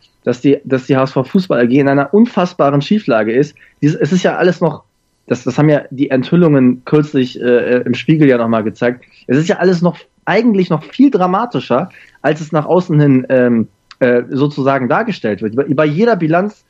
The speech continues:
äh, äh, Pre-, äh, Pressekonferenz oder Bilanzveröffentlich-, äh, Veröffentlichung, äh, streiten wir uns alle darüber, ja, wie sind denn diese Zahlen jetzt zu deuten? Na, es sieht ja alles ganz okay aus, so schlimm ist das ja gar nicht. Wie passt denn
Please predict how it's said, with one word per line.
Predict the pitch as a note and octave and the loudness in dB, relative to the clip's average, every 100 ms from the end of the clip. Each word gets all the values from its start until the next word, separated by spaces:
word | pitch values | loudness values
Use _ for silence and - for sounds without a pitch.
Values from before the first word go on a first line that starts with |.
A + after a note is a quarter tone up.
| _ _ - | _ _ 0
äh, | D3 D3+ C#3+ D3 C#3+ | 2 4 2 2 2
äh, | |
Pre-, | C#3+ F3+ E3 | 0 -4 0
äh, | D3 C#3 B2+ - - | 2 2 0 -4 -6
Pressekonferenz | E3+ E3+ E3 D#3 D3 C#3+ C#3+ | -4 -4 -4 -4 -2 -2 0
oder | C#3+ | 0
Bilanzveröffentlich-, | B2 C3 D#3 F3 C3 C#3 D3 C#3 F3+ | 0 0 -2 -2 -4 -2 0 0 0
äh, | D3 C3+ - - - - - | -2 -4 -4 -6 -6 -12 -2
Veröffentlichung, | C#3+ D3+ D3 C#3+ C#3 - - - - | 0 2 2 2 -2 -6 -18 -18 0
äh, | C3+ C#3 | 2 2
streiten | - D3 F3 F3 | 0 -2 -2 0
wir | C#3+ D3+ | 0 0
uns | D3 | 0
alle | C#3 D3+ | 0 0
darüber, | C#3 C#3+ C#3+ C#3 - _ - | 0 2 2 0 -4 _ -2
ja, | B2+ | 0
wie | C#3+ | 0
sind | C#3+ E3+ | 2 2
denn | D#3+ | 2
diese | C#3 C3+ B2+ | 2 0 0
Zahlen | C#3+ C#3 | -2 0
jetzt | C3+ B2+ | -2 -4
zu | B2+ | -6
deuten? | A2+ D#3 F3+ F3+ D3+ | -2 0 0 -2 0
Na, | B2 | -2
es | B2+ | -2
sieht | D3 | -2
ja | C#3+ | -2
alles | A#2 B2 | 0 -2
ganz | C3 B2 | -2 -2
okay | C#3 - F3+ | -2 2 2
aus, | D#3 D#3+ D3 | 4 2 2
so | B2 | -4
schlimm | - C3+ | -2 0
ist | E3+ F3+ | 0 -2
das | D#3 | -2
ja | E3+ | -2
gar | D3+ D3+ | 0 0
nicht. | D#3 D3+ - _ _ _ _ _ | 0 -2 -8 _ _ _ _ _
Wie | - F#3 | -2 0
passt | A3 A3+ - | 0 -2 0
denn | F3+ D#3 C3 | 0 0 -8